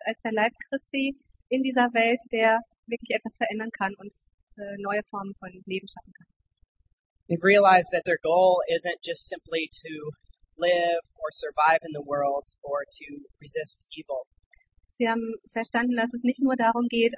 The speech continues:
Speaker 1: einfach nur zu überleben oder dem Bösen zu widerstehen,
Speaker 2: But it is to overcome evil with love.
Speaker 1: sondern dass es darum geht, das Böse mit dem Guten zu überwinden. One, äh, note I want to make this. Das ist übrigens die Losung, die heute Morgen im Losungsbuch stand. Die Gloria, das große Motto, the religious motto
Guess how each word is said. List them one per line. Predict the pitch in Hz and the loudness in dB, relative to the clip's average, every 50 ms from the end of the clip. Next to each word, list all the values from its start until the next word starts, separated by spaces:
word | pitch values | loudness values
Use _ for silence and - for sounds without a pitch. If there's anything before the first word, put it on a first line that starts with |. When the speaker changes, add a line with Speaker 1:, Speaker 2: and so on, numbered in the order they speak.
| - | -6
Speaker 1:
einfach | 214 220 240 | -8 -6 -4
nur | 233 233 233 - | -4 -4 -4 -4
zu | - 233 233 | -6 -8 -4
überleben | 208 208 208 208 202 220 254 277 277 285 285 - _ - - _ - _ _ | -2 0 2 2 2 4 4 4 4 2 2 -2 _ -18 -20 _ -20 _ _
oder | - 233 233 233 226 226 | 0 4 6 6 6 6
dem | 226 226 220 226 | 6 4 2 2
Bösen | 233 240 247 247 | 2 2 2 2
zu | 240 240 233 | 0 0 -2
widerstehen, | 233 220 208 208 - - - 214 208 214 247 285 302 _ _ _ _ - _ _ _ _ _ | 0 0 -2 -2 -4 -8 -6 -4 -4 -2 -4 -6 -8 _ _ _ _ -20 _ _ _ _ _
Speaker 2:
But | - 147 147 | -2 0 0
it | 151 147 | 2 4
is | 160 156 156 151 - - | 4 2 2 0 -6 -6
to | 165 - - | -8 -6 -4
overcome | 170 175 170 175 156 - - - 160 151 139 131 _ _ | -4 -4 -2 -4 -8 -10 -8 -6 -6 -6 -6 -10 _ _
evil | 143 147 - 135 131 131 | -14 -12 -10 -12 -12 -12
with | 131 - - - | -14 -18 -12 -10
love. | 123 107 - - _ _ _ _ _ _ _ - | -10 -10 -10 -12 _ _ _ _ _ _ _ -16
Speaker 1:
sondern | - - 226 226 233 233 | -8 -4 -2 0 0 0
dass | 226 226 | 0 -2
es | 233 233 - | -4 -6 -2
darum | - 220 226 240 240 240 | -2 0 0 0 -2 0
geht, | - 226 233 240 233 - _ _ _ _ _ _ _ | 2 2 2 2 0 -8 _ _ _ _ _ _ _
das | - 220 220 - - - - _ _ _ _ _ _ _ _ _ _ _ | 0 0 0 0 -6 -14 -18 _ _ _ _ _ _ _ _ _ _ _
Böse | 240 240 254 247 240 247 240 | 4 4 4 4 4 2 2
mit | 233 226 233 - | 2 0 -2 -4
dem | 220 214 | -6 -6
Guten | - 226 233 - 233 | -4 -4 -4 -4 -6
zu | 240 - 214 | -8 -4 -4
überwinden. | 208 220 220 214 208 208 208 214 - - 185 185 185 - _ _ _ _ _ _ _ _ _ - | -2 -2 -2 -2 -2 -2 -4 -4 -6 -8 -10 -10 -10 -12 _ _ _ _ _ _ _ _ _ -14
One, | 196 208 220 220 214 208 - | -12 -12 -10 -12 -14 -12 -10
äh, | 190 190 190 190 | -8 -6 -6 -6
note | 196 196 202 220 - - | -8 -8 -12 -8 -6 -6
I | 202 220 | -6 -4
want | 220 214 - | -6 -10 -8
to | 214 | -4
make | 208 196 196 - | -4 -4 -4 -2
this. | - 233 - - - _ _ _ _ _ _ _ _ _ | -4 -4 -4 -8 -14 _ _ _ _ _ _ _ _ _
Das | 214 226 240 | 0 0 0
ist | 247 240 - | -2 -4 -6
übrigens | - 247 247 240 240 240 240 | -2 0 2 2 2 0 0
die | 240 233 226 | 0 0 2
Losung, | 226 233 240 233 220 226 - | 4 2 2 2 0 -4 -4
die | - 220 202 | -4 -2 0
heute | 202 208 214 214 | 0 -2 -2 -2
Morgen | 208 196 202 208 - | -4 -4 -4 -6 -6
im | 208 208 | -6 -6
Losungsbuch | 202 214 220 226 - - - - | -4 -4 -6 -6 -8 -12 -14 -16
stand. | - - - 180 185 214 | -6 -2 0 0 0 -2
Die | 208 | -6
Gloria, | - 202 202 202 190 180 | -8 -6 -2 0 0 0
das | - - | -2 -6
große | - 208 214 220 226 | -10 -12 -8 -6 -4
Motto, | 214 202 220 - 220 | -4 -4 -4 -6 -8
the | 196 190 | -8 -6
religious | 185 190 196 - 208 - | -8 -8 -10 -12 -14 -14
motto | - 180 170 196 | -14 -14 -14 -14